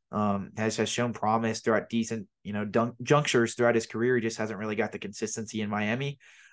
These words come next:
Uh, his agency is poised to find a pretty good deal for him. He's only twenty-five, just turned twenty-five. Uh,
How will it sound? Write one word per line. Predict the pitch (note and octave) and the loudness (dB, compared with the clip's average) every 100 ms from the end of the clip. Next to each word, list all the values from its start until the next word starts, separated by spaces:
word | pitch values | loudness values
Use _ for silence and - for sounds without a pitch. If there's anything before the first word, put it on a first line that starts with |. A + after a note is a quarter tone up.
| - | -2
Uh, | G2 G#2 | 4 6
his | A2+ A#2+ | 6 4
agency | A#2+ B2+ G#2+ G#2+ | 4 2 -2 0
is | G#2 | 0
poised | - A2 A2 G#2+ | 0 2 4 2
to | |
find | G2+ G#2+ | -2 -2
a | G#2 | 0
pretty | - A2 | 0 0
good | A2 | 2
deal | G#2 G#2+ | 2 0
for | A2+ | 0
him. | A2+ | -4
He's | A2 - | -4 -6
only | A2 A#2 A#2+ A2 - | -6 -2 -2 -4 -10
twenty-five, | - - A2+ A2 G2+ A2 A2 | -14 -6 -6 -2 2 4 4
just | A2+ A2+ | 2 0
turned | - A2 | -2 -6
twenty-five. | A2 G#2+ G#2 G#2 | -6 -6 0 0
Uh, | A2+ | 0